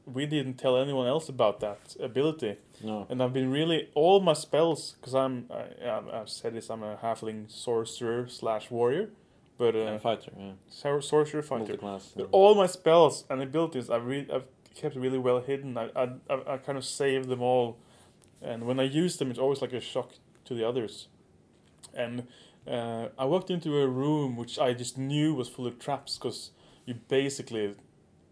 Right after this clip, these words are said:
Speaker 1: you know, I don't know if you said it between the lines, but it was like, you come into a room, a lot of tiles,
Speaker 2: <laughs>
Speaker 1: two,
Speaker 2: Yeah.
Speaker 1: uh, one large statue on either side, and it, in the end of the room is like an altar with treasure.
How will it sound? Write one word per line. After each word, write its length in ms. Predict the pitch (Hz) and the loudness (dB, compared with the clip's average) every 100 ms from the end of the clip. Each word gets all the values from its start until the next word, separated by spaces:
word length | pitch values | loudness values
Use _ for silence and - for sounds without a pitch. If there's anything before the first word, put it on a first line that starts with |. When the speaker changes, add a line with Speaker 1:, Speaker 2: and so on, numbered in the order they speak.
| _ - | _ -16
Speaker 1:
you 120 | 113 | -12
know, 200 | 107 104 | -10 -6
I 80 | 113 | -4
don't 120 | 127 | -2
know 80 | 120 | -4
if 120 | 110 | -6
you 60 | 110 | -8
said 220 | - 131 | -2 -2
it 80 | 113 | -2
between 300 | 117 - 113 | -8 -8 -6
the 60 | 107 | 0
lines, 320 | 110 110 107 | 4 4 2
but 80 | 113 | -4
it 40 | |
was 120 | 110 110 | -2 0
like, 240 | 101 - - _ - - _ _ _ | -2 -4 -20 _ -20 -20 _ _ _
you 100 | 127 | -10
come 220 | 123 151 | 2 4
into 220 | 151 151 151 | 4 2 0
a 40 | |
room, 580 | 143 139 127 123 120 127 - - - | 0 0 2 0 -2 -8 -14 -20 -10
a 40 | 127 | 4
lot 180 | 131 | 6
of 140 | 123 - | 4 0
tiles, 500 | - 123 110 113 113 - 170 - - | 0 2 4 0 -4 -12 -8 -8 -8
Speaker 2:
<laughs> 360 | 156 - - | -10 -12 -10
Speaker 1:
two, 280 | - 339 - | 0 0 0
Speaker 2:
Yeah. 140 | 131 113 | -4 -2
Speaker 1:
uh, 40 | |
one 300 | 120 151 165 | 6 6 8
large 260 | 151 147 156 | 8 8 8
statue 640 | - - 147 147 - 143 | -2 0 0 0 -4 2
on 120 | 123 143 | 2 2
either 280 | 135 131 | 0 0
side, 560 | 131 - 147 127 117 120 - - | -2 2 6 8 6 0 -12 -2
and 160 | 143 151 | 2 2
it, 140 | 156 | 2
in 160 | 180 143 | 0 2
the 120 | 147 | 4
end 120 | 156 | 4
of 140 | 156 - | 4 0
the 60 | 151 | 6
room 160 | 170 | 6
is 60 | 143 | 8
like 160 | 135 | 4
an 100 | 135 - | 4 4
altar 520 | 139 143 143 143 127 | 6 6 4 0 -2
with 200 | 117 - | -2 -8
treasure. 580 | - 139 135 - 107 | -2 -2 -2 -4 -4